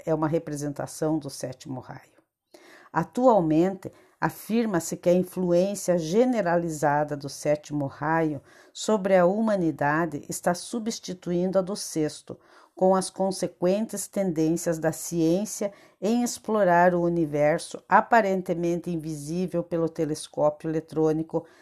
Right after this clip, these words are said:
pela investigação dos poderes extrasensoriais e psíquicos do homem, e pela medicina psicossomática, e em libertar a usar as forças ocultas da natureza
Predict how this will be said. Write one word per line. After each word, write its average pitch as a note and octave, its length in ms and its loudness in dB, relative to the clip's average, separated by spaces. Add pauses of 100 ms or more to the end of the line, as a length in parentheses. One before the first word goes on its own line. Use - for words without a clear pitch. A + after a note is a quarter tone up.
(160)
pela F#3+ 200 8
investigação F3+ 920 0
dos D#3 160 -8
poderes D#3 640 -2
extrasensoriais D#3 1400 -2
e F3 60 -4
psíquicos - 800 -8
do D#3 160 0
homem, B2 380 -10 (720)
e G#3+ 80 4
pela A#3+ 300 6
medicina F#3+ 640 -2
psicossomática, F3+ 1200 -4 (320)
e G#3 340 0
em G3 280 -2
libertar A3 800 0 (160)
a E3+ 120 4
usar E3 480 0
as D#3+ 160 -6
forças D#3 580 -6
ocultas F#3+ 640 -4
da D#3 140 -2
natureza D3+ 720 -4